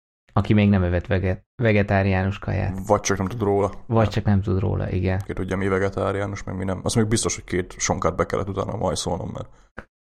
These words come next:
Speaker 1: Csak hogy a, a feeling meg legyen.
Speaker 2: Nem, egyébként komolyan, tehát nekem ez van, hogy én eszek valami zöldséget,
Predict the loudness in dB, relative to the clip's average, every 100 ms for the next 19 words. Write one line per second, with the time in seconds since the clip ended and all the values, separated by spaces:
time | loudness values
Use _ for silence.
0 | _ _ _ -2 -2 2 2 2 0 -4
1 | -8 -8 0 2 4 4 4 4 4 2
2 | 2 2 -2 _ 2 4 4 2 4 6
3 | 6 4 2 2 4 4 4 2 2 2
4 | 2 2 2 2 4 4 4 2 4 2